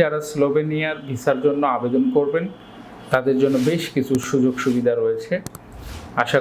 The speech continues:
করা যায় এই সুযোগটি আপনারা কাজে লাগবেন। পরবর্তীতে স্লোভেনিয়ার পরিস্থিতি কি হয় বা কোন জায়গায় দাঁড়াবে, বাংলাদেশি কর্মীদের সেখানে আর প্রবেশের সুযোগ থাকবে কিনা,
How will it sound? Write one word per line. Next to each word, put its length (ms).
করা 160
যায় 260
এই 140
সুযোগটি 520
আপনারা 300
কাজে 380
লাগবেন। 260
পরবর্তীতে 580
স্লোভেনিয়ার 600
পরিস্থিতি 460
কি 120
হয় 240
বা 80
কোন 120
জায়গায় 360
দাঁড়াবে, 340
বাংলাদেশি 560
কর্মীদের 400
সেখানে 380
আর 240
প্রবেশের 440
সুযোগ 360
থাকবে 340
কিনা, 220